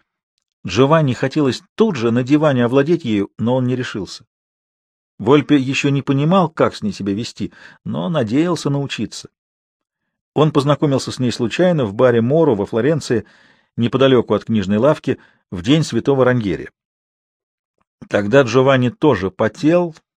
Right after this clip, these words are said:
но не от жары, и всё время кусал ногти. Он казнил себя за то, что сделал такое предложение немецкому консулу,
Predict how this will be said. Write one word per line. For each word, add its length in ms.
но 220
не 100
от 120
жары, 280
и 160
всё 260
время 300
кусал 360
ногти. 400
Он 300
казнил 540
себя 280
за 120
то, 120
что 220
сделал 460
такое 300
предложение 600
немецкому 460
консулу, 500